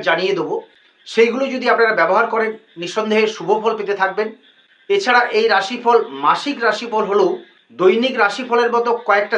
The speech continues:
দিন আমি ইন্ডিকেট করে আপনাদেরকে জানিয়ে দেবো। ওই, ওই দিনগুলো গুরুত্বপূর্ণ কাজ বা কোনো শুভ কাজ করা থেকে বিরত থাকবেন। এছাড়া বাকি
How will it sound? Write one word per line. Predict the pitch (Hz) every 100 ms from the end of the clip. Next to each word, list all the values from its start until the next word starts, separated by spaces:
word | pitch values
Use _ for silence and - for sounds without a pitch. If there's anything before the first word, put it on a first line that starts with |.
| 160
দিন | 220 240 214
আমি | 208 180
ইন্ডিকেট | 196 214 214
করে | 208 185
আপনাদেরকে | 180 180 208 -
জানিয়ে | 143 151 202 160
দেবো। | 156 233 - _ _ _ 240
ওই, | 233 269
ওই | 254 220
দিনগুলো | 233 247 247 220 233 - 147 127
গুরুত্বপূর্ণ | 214 285 285 254 254 247 240 226
কাজ | 214 214 - - _ _ 151
বা | 180
কোনো | 214 202 -
শুভ | 208 262 -
কাজ | 214 214
করা | 214 208
থেকে | 220 214 143
বিরত | 151 180 220 208
থাকবেন। | 208 226 233 - _ 196
এছাড়া | 226 233 254 262 185
বাকি | 175 175